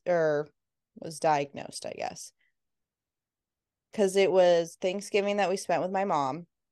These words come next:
And then we got home.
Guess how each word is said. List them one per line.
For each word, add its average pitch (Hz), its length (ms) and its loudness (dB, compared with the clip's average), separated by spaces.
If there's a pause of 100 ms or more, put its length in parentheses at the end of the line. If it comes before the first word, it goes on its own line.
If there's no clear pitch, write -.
(1600)
And 190 100 -10
then 180 120 0
we 180 80 0
got 170 220 4
home. 190 720 0